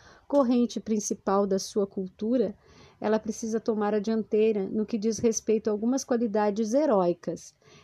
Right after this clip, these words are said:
Ela precisa ser capaz de roubar essas qualidades, se ela mesma não se permitir, se não for permitido a ela abrigá-las, liberá-las na hora certa e defender a si mesma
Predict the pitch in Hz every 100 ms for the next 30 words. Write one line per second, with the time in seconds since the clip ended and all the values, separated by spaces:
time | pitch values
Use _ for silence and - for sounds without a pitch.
0 | _ 202 214 220 220 226 220 - 233 220
1 | 220 208 202 196 226 202 202 202 196 196
2 | 202 - 196 196 170 175 175 170 - 208
3 | 196 202 196 196 190 208 208 - - -
4 | - - - - - 202 208 - - -
5 | - 226 233 208 202 - 214 196 - -
6 | - - 226 226 - 262 - 254 247 240
7 | - 262 226 202 202 196 190 185 190 180
8 | 170 170 160 - - _ 214 214 208 202
9 | 208 190 190 180 180 185 202 185 - 190
10 | 208 220 214 214 208 - 233 220 208 214